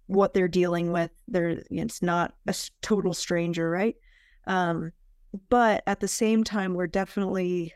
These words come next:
always open-minded to people who come in from other facilities, other parts of the industry,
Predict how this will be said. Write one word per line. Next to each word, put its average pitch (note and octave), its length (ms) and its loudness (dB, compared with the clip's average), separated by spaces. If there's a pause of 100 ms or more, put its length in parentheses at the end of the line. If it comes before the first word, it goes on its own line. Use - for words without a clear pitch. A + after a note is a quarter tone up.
(180)
always G3 280 4
open-minded F3 640 0
to - 80 -8
people F3+ 320 -2
who F3+ 120 -2
come F#3 240 0
in F3+ 160 0
from F#3 300 -4 (560)
other F#3+ 600 0 (120)
facilities, A3 600 2
other F#3 200 0
parts - 360 -2
of G#3 80 -2
the G3+ 120 0
industry, G#3 580 0